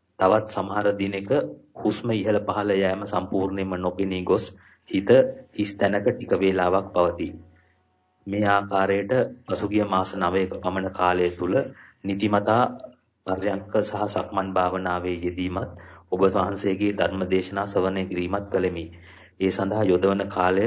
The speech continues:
මදින් මද වැඩි කර පසුගිය ජනවාරි මාසයේ අගවන විට එය ඉතා සතුටුදායක මට්ටමකට ගෙන ආවෙමි. ගරු ස්වාමින් වහන්සේ, පෙබරවාරි මාසයේ මැද සිට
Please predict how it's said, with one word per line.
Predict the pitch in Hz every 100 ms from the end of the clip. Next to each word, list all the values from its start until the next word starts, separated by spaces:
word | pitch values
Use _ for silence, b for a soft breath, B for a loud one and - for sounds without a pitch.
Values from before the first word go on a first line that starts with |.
| 135 -
මදින් | 95 92 98 98
මද | 98 95
වැඩි | 87 87
කර | 90 - 76 76 B B _
පසුගිය | - - 98 101 107 82 -
ජනවාරි | - 98 95 95 95
මාසයේ | 95 95 95 107 95
අගවන | - 90 92
විට | 90 87 127
එය | 98 95 113 B B B
ඉතා | 98 98 107
සතුටුදායක | 113 - 107 98 98 98 95
මට්ටමකට | 90 87 - 92 92 -
ගෙන | 92 92
ආවෙමි. | 90 87 80 80 80 - B B B B B _ _ _ -
ගරු | 101 101
ස්වාමින් | - 101 98 98
වහන්සේ, | 95 85 87 - - - - b b b 101
පෙබරවාරි | 101 107 107 110 110
මාසයේ | 107 101 101 - 107 110
මැද | 92 92
සිට | 90 98